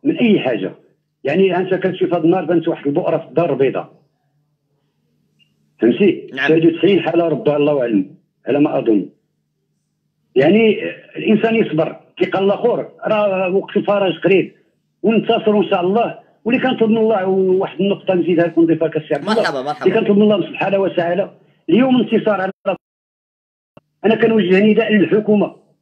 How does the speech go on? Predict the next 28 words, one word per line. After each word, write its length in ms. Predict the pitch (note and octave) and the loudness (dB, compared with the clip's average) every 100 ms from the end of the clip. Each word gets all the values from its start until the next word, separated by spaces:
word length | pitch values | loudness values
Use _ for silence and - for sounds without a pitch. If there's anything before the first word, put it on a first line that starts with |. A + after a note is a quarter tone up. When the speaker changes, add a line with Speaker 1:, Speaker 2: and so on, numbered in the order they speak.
| _ _ _ _ _ | _ _ _ _ _
Speaker 1:
وكنقول 440 | D#3+ G3+ G#3+ G#3+ G3 | -2 0 2 2 2
لها 280 | A#3+ - - | 0 -4 -2
يعني 500 | E3 G#3+ G#3+ - - | 2 2 0 -4 -6
ذاك 140 | A3 A3 | -2 2
النهار 280 | G3 F3+ | 2 2
بالضبط 360 | E3+ F3+ E3 - - _ _ - | -2 -4 -4 -12 -14 _ _ -14
دير 260 | C3 G#3+ | 0 2
واحد 380 | G#3 G3+ G#3 F#3 - _ E3+ | 2 0 -4 -6 -12 _ -4
العيد 300 | F3 G#3+ D#3+ | 0 2 2
وطني 600 | G#3+ G#3 F#3 G#3+ - - _ - | 0 0 -2 -2 -4 -12 _ -10
لجميع 400 | B2 G3+ B3 G#3 | 0 2 2 2
هذه 100 | G3 | 0
الفئات 420 | - G3 A3 - - _ _ _ _ | 0 0 -2 -4 -12 _ _ _ _
اللي 180 | E3 G3 | -2 0
راهم 240 | G3 F#3+ F3+ | 0 2 0
مجندين 640 | D#3+ A3 E3+ G3+ G#3+ - _ F3 | 2 2 4 2 0 -8 _ -4
ضد 180 | D3+ | 0
هذا 120 | E3 D#3 | 0 4
الوباء، 440 | D#3+ C#3 A2 G#2 - _ - | 4 4 0 -6 -12 _ -6
يكون 200 | D#3 F#3+ | -2 0
واحد 240 | F#3+ C3+ | 0 -2
العيد 220 | D#3 F3+ | 0 2
وطني 640 | D#3 A3 G3+ E3 G3+ A#3 - - - _ | 2 0 -2 0 0 -4 -10 -20 -20 _
يعني 200 | D#3+ F#3+ | 0 2
اللي 160 | G#3 G3+ | 2 2
نصرخوه 500 | E3+ A#3 F3+ G#3+ D#3+ | 0 -2 0 0 0
للاجيال 640 | C#3+ D3+ G3 D3 G#3 F#3+ | -2 -4 -4 0 0 0
القادمه، 640 | E3+ A3+ A#3+ G#3+ F#3 G#3 | -2 -4 -4 -4 -4 -4